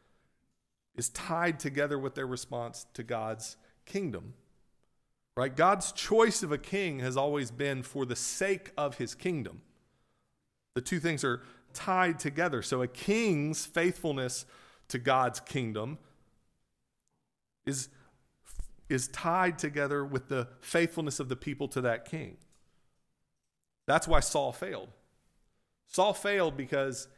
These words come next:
instead of putting God's kingdom first, he put his own kingdom and his own role as the king first. So God removed him to protect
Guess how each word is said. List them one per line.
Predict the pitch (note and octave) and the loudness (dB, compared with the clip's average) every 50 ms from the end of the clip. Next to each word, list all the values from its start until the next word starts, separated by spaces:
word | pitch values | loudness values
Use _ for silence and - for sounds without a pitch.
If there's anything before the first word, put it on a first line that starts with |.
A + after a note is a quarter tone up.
| - _ | -16 _
instead | - B2 B2+ - - - E3+ F3 E3+ | -8 -8 -8 -6 -2 0 2 2 4
of | D#3 D3 C#3 C#3 - - - _ - - _ _ _ - | 2 0 0 -4 -10 -18 -20 _ -20 -20 _ _ _ -4
putting | - E3 D3+ D3 C#3+ C#3 B2 - - - _ C3 | -2 -2 0 -2 -2 -4 -8 -10 -16 -20 _ -4
God's | A#2 C3 B2+ C#3 D3 D3+ D3 - - | 0 2 2 4 4 2 0 -2 -6
kingdom | - - C#3 B2+ A#2+ A2+ A2+ G#2+ A2 | -8 -8 -6 -6 -4 -6 -6 -8 -10
first, | A2 - - G3 F#3+ C#3+ A2+ G#2+ A2 - - | -14 -10 -6 -4 -2 -2 -2 -4 -8 -10 -12
he | - C#3+ | -12 -12
put | C3 - C#3 B2+ B2 | -6 -4 -4 -2 -2
his | B2 A2 | -2 -2
own | B2 C3+ D3 D3+ D3 C#3 B2 A2 - - _ _ _ _ _ _ _ _ _ _ - | 0 -2 0 0 -2 -2 -4 -8 -10 -14 _ _ _ _ _ _ _ _ _ _ -10
kingdom | - A#2 G2+ F#2 F2+ F#2+ G2 A2+ - - | -8 -8 -6 -6 -8 -8 -10 -10 -12 -10
and | A#2 A2+ | -8 -8
his | A2 G#2+ | -4 -2
own | B2 C3 C3+ C#3 C3+ C3 B2 B2 - - _ - | -2 -2 0 -2 -2 -4 -6 -8 -12 -18 _ -14
role | - G#2 A#2 A#2+ A#2+ A#2 A#2 A#2 G#2+ G#2 | -6 -2 0 0 2 0 0 -2 -6 -8
as | G#2+ G2 G2 | -8 -8 -10
the | - F#2 | -12 -14
king | - - - D#3 C#3 A2 G2 F#2+ G2 G2+ A2 - _ _ _ - - - - - - - - _ _ _ _ _ _ | -12 -10 -8 -6 -6 -6 -6 -8 -10 -12 -14 -16 _ _ _ -20 -20 -20 -20 -20 -20 -20 -20 _ _ _ _ _ _
first. | - F#2+ F2 D#2 - - - - - - - - - - - - - _ _ _ _ _ _ _ _ _ _ _ | -14 -12 -12 -12 -14 -18 -18 -18 -20 -20 -20 -20 -20 -20 -20 -20 -20 _ _ _ _ _ _ _ _ _ _ _
So | - A#2+ | -4 -2
God | A2 A#2 A2 A2 A2+ | 2 2 2 4 4
removed | B2 B2+ C#3+ D3+ E3 D#3+ C3+ - - | 2 2 2 4 4 2 2 0 -4
him | F#2+ F#2 E2+ F2+ - - - _ - - | -8 -12 -12 -16 -20 -20 -20 _ -20 -10
to | - - | -8 -8
protect | - - B2 A#2+ - - D#3 F3 F3 - - - | -6 -6 -8 -8 -2 2 2 2 2 0 -6 -16